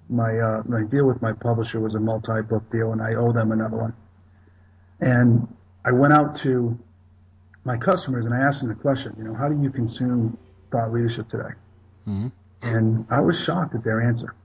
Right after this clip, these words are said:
Speaker 1: I really was. Let me, let me, uh, fill you in on what I heard. The first site they go to in researching a topic is not Google.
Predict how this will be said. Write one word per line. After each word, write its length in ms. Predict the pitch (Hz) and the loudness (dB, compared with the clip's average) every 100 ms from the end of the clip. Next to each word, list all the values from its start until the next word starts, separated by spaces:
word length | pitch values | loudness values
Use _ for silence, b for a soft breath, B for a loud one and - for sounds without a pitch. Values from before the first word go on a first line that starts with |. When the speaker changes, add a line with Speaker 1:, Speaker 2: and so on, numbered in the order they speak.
| _ _ _ | _ _ _
Speaker 1:
I 40 | 117 | -2
really 260 | 131 123 | 2 2
was. 380 | 113 113 104 - - _ _ _ _ _ _ - | 0 -2 -4 -10 -20 _ _ _ _ _ _ -2
Let 100 | 143 | 0
me, 160 | 147 - | 0 2
let 120 | 135 | 4
me, 220 | 143 135 | 6 6
uh, 200 | 127 117 113 | 6 2 0
fill 160 | - 120 | -2 0
you 80 | 117 | 0
in 80 | 113 | -2
on 60 | 117 | -4
what 140 | 113 | -4
I 60 | 107 | -4
heard. 280 | 110 113 107 - _ _ _ _ - | -2 -2 -2 -8 _ _ _ _ -12
The 140 | 117 - | -8 2
first 260 | 185 196 | 2 2
site 240 | - 147 135 | 0 0 0
they 100 | 127 | -4
go 260 | 117 123 127 | -2 0 0
to 240 | 135 131 | -2 0
in 100 | 113 | 0
researching 540 | 117 117 120 117 113 | 0 0 -2 -2 -2
a 60 | 110 | -6
topic 380 | 120 117 113 110 | -2 -2 -2 -6
is 100 | 107 | -4
not 240 | 113 113 110 | -2 -2 -2
Google. 340 | 113 110 110 | -2 -2 -4